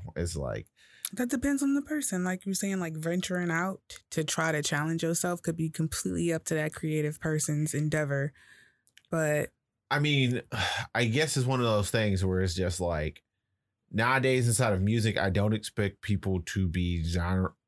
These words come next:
Speaker 1: genre diverse because they kinda, like, are creating inside of their particular sphere, and I don't expect them to travel outside of that.
Speaker 2: Mm-hmm.
Speaker 1: But, well, inside of cinematography, when you say it's just like, "Oh, I understand all this stuff. This is what,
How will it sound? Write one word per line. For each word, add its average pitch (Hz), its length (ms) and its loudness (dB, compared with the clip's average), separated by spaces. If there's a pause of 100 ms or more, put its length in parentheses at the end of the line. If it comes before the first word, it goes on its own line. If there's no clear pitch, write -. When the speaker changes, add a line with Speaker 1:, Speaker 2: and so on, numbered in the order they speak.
(380)
Speaker 1:
genre 90 560 0
diverse 82 560 -2
because 87 500 -2
they 82 640 -2
kinda, 87 400 -2
like, 80 420 -4 (380)
are 85 180 0 (140)
creating 90 560 0
inside 90 260 0
of 85 80 0
their 80 160 0
particular 78 540 -6
sphere, 92 400 -2
and 87 100 -2
I 87 60 -2
don't 80 160 -2
expect 78 300 -8
them 82 100 -4
to 80 80 -4
travel 82 320 -2
outside - 300 -4
of 104 80 -2
that. 139 240 0 (180)
Speaker 2:
Mm-hmm. 180 320 2 (180)
Speaker 1:
But, 101 240 0
well, 104 320 2
inside 101 300 2
of 95 40 0
cinematography, 101 1000 0
when 90 400 0
you 92 100 2
say 104 300 2
it's 92 160 2
just 92 200 0
like, 87 220 -2
"Oh, 107 240 2
I 85 180 0
understand 82 440 -4
all 107 220 2
this 95 160 0
stuff. 80 360 -2
This 95 240 -2
is 87 100 -2
what, 87 120 -4